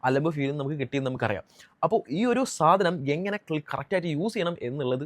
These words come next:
ഒരു ഡയറക്ടർക്ക് എവിടെ ചേർക്കണം, സ്ക്രിപ്റ്റിൽ എവിടെ ചേർക്കണം, എവിടെ ചേർക്കരുതെന്ന് അറിയാവുന്ന ഒരു ഡയറക്ടർക്ക് യൂസ് ചെയ്യാൻ പറ്റും എന്നുള്ളതും തെളിയിച്ചിട്ടുണ്ട്. ഇതിലും കുറച്ച് സിനിമയുടെ റെഫറൻസുകളും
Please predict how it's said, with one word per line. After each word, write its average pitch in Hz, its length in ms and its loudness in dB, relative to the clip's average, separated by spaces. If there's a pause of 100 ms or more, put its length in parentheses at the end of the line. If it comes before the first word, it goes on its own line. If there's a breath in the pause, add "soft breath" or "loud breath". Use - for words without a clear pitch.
(140)
ഒരു 131 80 0
ഡയറക്ടർക്ക് 123 500 0
എവിടെ 123 400 -2
ചേർക്കണം, 107 400 -2
സ്ക്രിപ്റ്റിൽ 135 360 -6
എവിടെ 120 160 -2
ചേർക്കണം, 113 520 -2
എവിടെ 120 140 -2
ചേർക്കരുതെന്ന് 123 560 -4
അറിയാവുന്ന 113 400 -4
ഒരു 131 80 0
ഡയറക്ടർക്ക് 110 480 -2 (520 soft breath)
യൂസ് 110 200 -2
ചെയ്യാൻ 120 160 0
പറ്റും 117 340 -2
എന്നുള്ളതും 127 440 -2
തെളിയിച്ചിട്ടുണ്ട്. 98 460 -6
ഇതിലും 143 260 2
കുറച്ച് 131 360 -4 (480 soft breath)
സിനിമയുടെ 120 380 0
റെഫറൻസുകളും 117 560 -2